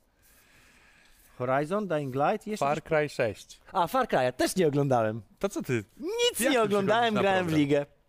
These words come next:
Speaker 2: No dobrze.
Speaker 1: I w, e, Breakpointa, bo ostatnio żeśmy wrócili do Breakpointa ze znajomymi i jest super z tymi, z tam, tym takim trybem ducha, co sobie wyłączasz wszystko, te poziomy broni,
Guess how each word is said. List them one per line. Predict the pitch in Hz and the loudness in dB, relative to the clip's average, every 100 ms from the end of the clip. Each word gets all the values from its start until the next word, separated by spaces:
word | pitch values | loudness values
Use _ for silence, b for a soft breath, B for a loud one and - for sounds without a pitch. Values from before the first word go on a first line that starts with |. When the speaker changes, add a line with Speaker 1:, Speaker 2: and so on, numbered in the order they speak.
| _ B B B B B | _ B B B B B
Speaker 2:
No | 139 | -2
dobrze. | 160 113 131 | -2 0 0
Speaker 1:
I | 170 160 | 0 0
w, | - 156 | -4 2
e, | 151 151 | 4 4
Breakpointa, | 139 156 - 113 117 | 2 -2 0 -2 -2
bo | 110 | -2
ostatnio | 117 - 127 131 | -4 -6 -8 -10
żeśmy | 123 127 | -8 -8
wrócili | 120 - 123 | -10 -10 -6
do | 113 | -6
Breakpointa | 110 123 104 92 92 | -4 -8 -8 -8 -8
ze | 90 | -8
znajomymi | 95 92 87 98 127 | -6 -6 -4 -6 -4
i | 147 | 2
jest | 156 151 | 0 0
super | - 202 - 101 | -6 -4 -2 -6
z | |
tymi, | - 117 113 110 | -6 -6 -6 -8
z | 107 | -8
tam, | - 113 | -6 -6
tym | 107 117 | -6 -8
takim | 113 - 117 | -8 -8 -10
trybem | - 135 123 113 | -6 -4 -2 -2
ducha, | 135 - 170 | -2 0 -2
co | - 135 | -4 -6
sobie | 127 113 | -6 -4
wyłączasz | 127 139 143 127 | -2 -2 -4 -8
wszystko, | - 160 156 165 | -8 -10 -6 -6
te | - | -8
poziomy | - 123 135 127 | -8 -6 -4 -4
broni, | 120 135 143 123 | -2 -2 -2 -6